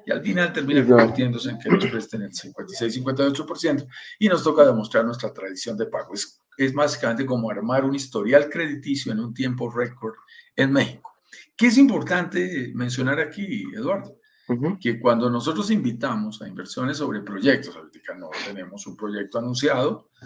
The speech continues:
Speaker 1: eh, eso se presenta cada vez que encontramos las condiciones adecuadas y llegamos a un acuerdo con un desarrollador, organizamos nuestras famosas semanas de workshop,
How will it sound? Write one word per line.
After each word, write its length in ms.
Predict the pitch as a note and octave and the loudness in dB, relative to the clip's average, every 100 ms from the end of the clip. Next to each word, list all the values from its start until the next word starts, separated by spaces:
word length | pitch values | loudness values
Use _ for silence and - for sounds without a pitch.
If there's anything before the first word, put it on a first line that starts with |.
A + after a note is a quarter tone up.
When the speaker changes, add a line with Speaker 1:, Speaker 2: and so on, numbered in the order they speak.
| - _ _ _ - | -20 _ _ _ -18
Speaker 1:
eh, 260 | F2 E2 - | -16 -16 -16
eso 180 | - D#2+ | -16 -12
se 200 | - - | -12 -12
presenta 580 | - - A2+ A#2 D#3 - | -16 -6 -6 -2 -4 -4
cada 200 | E2 G2+ | -6 -6
vez 120 | G2+ | -8
que 320 | G2+ G2 _ _ | -12 -14 _ _
encontramos 800 | - - - - C#3+ D3 D3+ C#3 | -20 -20 -18 0 6 6 6 2
las 160 | B2 - | 0 -2
condiciones 580 | A2+ G#2 G#2 A#2+ B2 | -6 -6 -4 -4 -2
adecuadas 720 | A2+ G2+ - B2 B2+ C3+ C3+ - _ _ | -4 -6 4 6 8 6 2 -2 _ _
y 120 | - | -12
llegamos 400 | F#2 F#2+ A2 B2 | -8 -4 -4 -4
a 40 | A2 | -6
un 120 | G#2+ | -6
acuerdo 420 | A2+ C#3 C3 A2+ | -2 2 2 2
con 100 | G2 | -8
un 80 | G#2 | -12
desarrollador, 800 | A#2+ G#2+ - - G#2+ A2+ A2+ - | -10 -12 -14 -16 -4 -4 -4 -10
organizamos 680 | - - F#2+ F2+ - G#2+ A#2 | -20 -20 -20 -18 -14 -12 -12
nuestras 320 | G#2+ - - | -14 -16 -20
famosas 380 | - G#2 - B2 | -18 -16 -14 -14
semanas 360 | - - G#2 - | -14 -16 -18 -18
de 100 | - | -14
workshop, 580 | A#2 C3+ C3+ B2 A2+ | -6 -4 -2 0 0